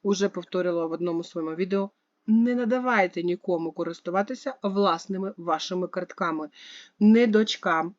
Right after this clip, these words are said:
не синам, не мамам, не батькам, нікому. У вас є власна картка, ви завжди можете зробити дублікат, ви завжди можете відкрити на ім'я,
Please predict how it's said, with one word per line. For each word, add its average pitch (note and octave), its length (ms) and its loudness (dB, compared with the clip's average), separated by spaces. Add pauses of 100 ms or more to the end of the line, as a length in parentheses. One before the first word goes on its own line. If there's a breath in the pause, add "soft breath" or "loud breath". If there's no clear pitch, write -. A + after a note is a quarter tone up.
не F#3+ 280 0
синам, F#3 640 -4 (100)
не F3+ 280 -2
мамам, F3 460 0
не E3+ 220 -2
батькам, E3 640 -4
нікому. E3+ 440 -4
У F3+ 160 -6
вас F#3 280 -4
є F#3 200 -2
власна E3+ 460 -4
картка, G#3 400 -2 (340 loud breath)
ви G#3+ 160 4
завжди F3+ 480 2
можете E3+ 520 -2 (300 loud breath)
зробити F3 580 0
дублікат, G3 760 2
ви G3 140 2
завжди G3 400 0
можете F3 400 -4
відкрити F3 460 -4
на F#3+ 340 2
ім'я, F#3 440 0